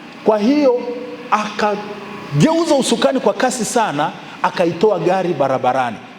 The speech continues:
Kitu nilichoona, migomba ilikuwa inalazwa chini, kahawa zinalazwa chini, kwa sababu sasa gari iko kwenye spidi kali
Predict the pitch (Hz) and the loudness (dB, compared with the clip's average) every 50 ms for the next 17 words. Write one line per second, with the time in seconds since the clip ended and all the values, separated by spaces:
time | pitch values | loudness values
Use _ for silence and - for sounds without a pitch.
0 | - - - - 254 254 254 254 208 185 170 180 185 185 180 175 170 170 170 151 | -18 -10 -4 -4 -2 0 0 0 2 4 4 2 2 2 0 0 2 2 2 0
1 | 123 113 110 - - - - - - - 160 165 180 185 180 - 147 185 254 285 | 0 -4 -6 -8 -12 -14 -16 -16 -8 -2 2 2 4 4 2 2 2 2 2 2
2 | 311 311 311 302 302 269 - - 226 214 196 190 185 - 269 269 226 202 185 170 | 2 2 2 2 2 0 2 2 2 2 2 0 2 2 2 2 2 2 0 0
3 | 165 170 202 226 247 254 220 202 220 226 214 - - - - - 233 240 226 151 | 0 0 0 0 0 -2 -2 -2 -2 -2 -4 -4 -4 -4 -2 0 2 2 2 2
4 | 127 123 120 156 214 - - - - - - - - - - - - - - - | 0 0 0 0 -2 -4 -8 -12 -14 -14 -14 -14 -14 -12 -12 -12 -12 -10 -10 -8
5 | - - - - - - - - - - - - - - 277 277 285 277 277 285 | -8 -8 -8 -8 -10 -10 -10 -10 -10 -10 -8 -8 -8 -8 -8 -10 -10 -10 -10 -10
6 | - - - - - - - - - - - - - - - - - - - - | -10 -10 -10 -12 -10 -10 -10 -10 -10 -10 -10 -10 -10 -10 -10 -10 -10 -10 -4 0
7 | - 220 202 180 - - 254 302 311 302 302 302 294 214 240 220 214 208 190 226 | 0 0 2 0 0 0 2 2 2 4 4 2 2 2 2 2 4 4 4 2
8 | 247 262 240 202 233 190 - - - 226 226 165 156 151 190 - 254 262 - 269 | 2 2 2 2 0 0 0 0 0 0 0 0 -2 -2 -2 -2 -2 0 0 0
9 | 254 - 226 190 208 240 254 262 - - - 294 254 - 247 226 - 214 185 175 | 0 0 0 0 0 0 0 -2 -4 0 0 0 0 0 0 0 2 0 2 2
10 | 175 - - - - - - 339 339 330 339 269 269 269 226 208 170 151 170 220 | 0 -2 -4 -8 -10 -2 0 2 2 4 2 2 2 2 2 2 2 2 0 -2